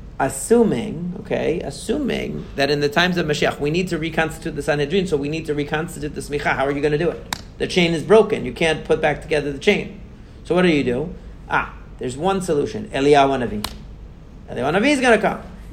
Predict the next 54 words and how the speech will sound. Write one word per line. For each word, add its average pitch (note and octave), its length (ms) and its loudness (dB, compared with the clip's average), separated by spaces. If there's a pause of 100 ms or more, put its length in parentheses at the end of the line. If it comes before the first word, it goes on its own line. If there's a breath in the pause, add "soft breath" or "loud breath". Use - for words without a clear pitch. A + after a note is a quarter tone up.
(120)
And C#3 120 2
Eliyahu C#3+ 360 6
Hanavi, F#3 140 6
of F3 120 2
course, G3+ 300 4
is C#3+ 100 -6
one D3+ 180 2
of C#3 160 0
the C3 340 2 (460)
people D3 340 0
in D3 120 0
the C3 80 -2
chain C#3 460 0
of B2 220 -2
smicha. D#3 500 0
He C#3 60 0
passed - 280 0
it C3 120 -2
to - 60 -4
Elisha, F3+ 640 2 (260 loud breath)
right? D3 220 4
He's, C3+ 160 -2
he, C3+ 220 -2
he's C3 240 -2
one C3+ 140 -2
of B2+ 40 -4
the A#2+ 80 -8
people. G#3+ 380 0 (260 loud breath)
He's D3 200 0
gonna C#3+ 200 0
come A#2 140 -4
back. C#3 240 0
Eliyahu C3+ 340 0
Hanavi A#2+ 160 -4
has A2+ 240 -4
it, F#3+ 140 4
and D3 100 -2
he'll D#3+ 100 0
be G#3 200 2
able C#4+ 300 4
to A3+ 120 4
give G#3 160 4
smicha F#3 360 0
to D3+ 40 -6
the D#3 60 2
whole D#3 120 4
Sanhedrin. C3+ 360 -4
That F#3 100 4
would G3 80 2
be F#3 80 4
an E3+ 80 2
easy D3 220 -2
solution, - 440 -8
right? F#3 220 2